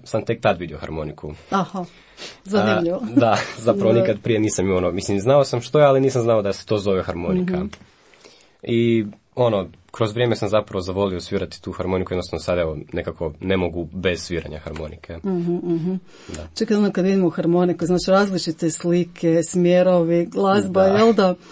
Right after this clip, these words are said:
Speaker 2: Ali što najviše voliš i što sviraš, gdje sviraš,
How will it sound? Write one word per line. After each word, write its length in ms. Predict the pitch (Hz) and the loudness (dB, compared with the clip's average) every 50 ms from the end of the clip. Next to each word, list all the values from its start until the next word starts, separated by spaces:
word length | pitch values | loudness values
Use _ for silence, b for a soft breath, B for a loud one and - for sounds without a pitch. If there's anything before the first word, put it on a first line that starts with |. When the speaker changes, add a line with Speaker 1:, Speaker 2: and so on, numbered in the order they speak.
| B B B B B B | B B B B B B
Speaker 2:
Ali 460 | - - 185 190 185 185 185 185 190 202 | -2 0 2 4 4 4 2 2 0 -2
što 220 | - - - 320 320 | -2 2 6 8 10
najviše 400 | 302 269 240 202 190 - - 190 | 10 10 8 6 2 -2 -2 0
voliš 400 | 175 180 185 202 196 185 - - | 2 2 2 2 0 -2 -4 -4
i 80 | 180 | -6
što 220 | 165 - - 196 185 | -4 -4 -4 -4 -2
sviraš, 400 | - - 202 202 190 190 165 170 | -2 0 0 0 2 0 0 0
gdje 220 | 170 175 180 190 | 0 0 0 0
sviraš, 360 | 180 - - 196 196 190 185 | -2 -2 -2 0 0 0 0